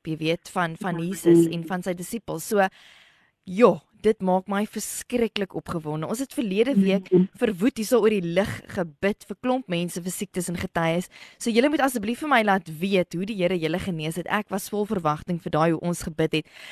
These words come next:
Speaker 1: Leandi, ons gaan gou aan, hè. Hier's mense wat ek weet geweldig opgewonde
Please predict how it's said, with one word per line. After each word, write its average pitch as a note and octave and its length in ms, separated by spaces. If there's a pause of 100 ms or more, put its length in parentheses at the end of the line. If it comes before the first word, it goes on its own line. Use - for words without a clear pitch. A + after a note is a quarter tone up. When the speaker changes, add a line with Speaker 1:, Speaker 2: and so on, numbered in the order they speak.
(120)
Speaker 1:
Leandi, B3+ 380
ons C4 160
gaan C#4 180
gou A#3 180
aan, E3 220
hè. D#3+ 140
Hier's G3 220
mense A3 400
wat F#3+ 180 (120)
ek F3+ 140 (160)
weet F#3 240 (300)
geweldig G3+ 500
opgewonde D#3+ 580